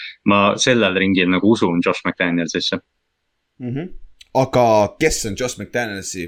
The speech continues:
Speaker 2: põhi tugitavad selles meeskonnas, Juhan? Staarid, liidrid? Kes,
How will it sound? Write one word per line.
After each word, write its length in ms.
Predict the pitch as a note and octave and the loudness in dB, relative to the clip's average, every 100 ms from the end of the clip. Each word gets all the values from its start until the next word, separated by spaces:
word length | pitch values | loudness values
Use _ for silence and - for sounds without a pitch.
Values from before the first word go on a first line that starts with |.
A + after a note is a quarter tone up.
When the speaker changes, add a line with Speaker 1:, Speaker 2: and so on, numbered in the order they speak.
| - | -6
Speaker 2:
põhi 360 | B2+ A2+ G2+ E2+ | -4 -2 -4 -6
tugitavad 400 | B2+ A#2 F2 F2 | -6 -6 -6 -6
selles 160 | - F2+ | -8 -10
meeskonnas, 460 | A#2 - C#2 - _ - | -10 -10 -14 -18 _ -14
Juhan? 240 | F#2 D#2+ | -12 -14
Staarid, 400 | - A2+ G#2 F2 | -10 -4 -4 -4
liidrid? 400 | G#2 F#2 D#2+ C#2 _ _ _ _ _ _ _ - - - _ - | -8 -10 -10 -18 _ _ _ _ _ _ _ -20 -20 -20 _ -10
Kes, 200 | G2 | -10